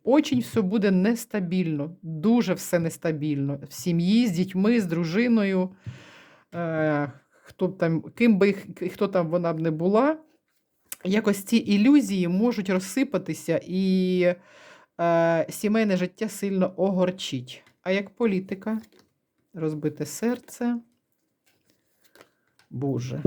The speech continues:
да, да ви що? Так, е, це тюрма, його, е, свої ж і посадять, чи це все-таки смер-, смертушка? Окончання жизненного путі.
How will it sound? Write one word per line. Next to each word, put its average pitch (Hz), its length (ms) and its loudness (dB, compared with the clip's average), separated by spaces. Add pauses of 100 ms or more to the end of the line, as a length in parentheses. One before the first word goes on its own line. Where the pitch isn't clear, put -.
(320)
да, 170 400 2
да 185 240 6
ви 226 140 4
що? 143 400 -4 (1600)
Так, 185 240 -4
е, 175 380 2
це 208 180 0
тюрма, 214 580 2
його, 180 540 2
е, 180 60 -4
свої 190 380 0
ж 190 140 -6
і 196 80 -6
посадять, 196 720 -2
чи - 160 -10
це 233 300 -4
все-таки 208 360 -4
смер-, 196 400 -4
смертушка? 165 800 -2 (4000)
Окончання 233 680 4
жизненного 269 500 4
путі. 202 440 -6